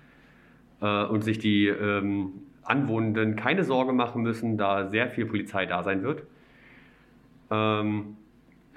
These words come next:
und also einfach durch die Masse, die da kommt, ähm, durch das martialische Auftreten und die wirklich rabiaten Methoden ist da einfach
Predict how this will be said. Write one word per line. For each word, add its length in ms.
und 200
also 200
einfach 260
durch 220
die 120
Masse, 520
die 180
da 100
kommt, 460
ähm, 360
durch 180
das 340
martialische 720
Auftreten 800
und 340
die 460
wirklich 580
rabiaten 560
Methoden 800
ist 220
da 120
einfach 560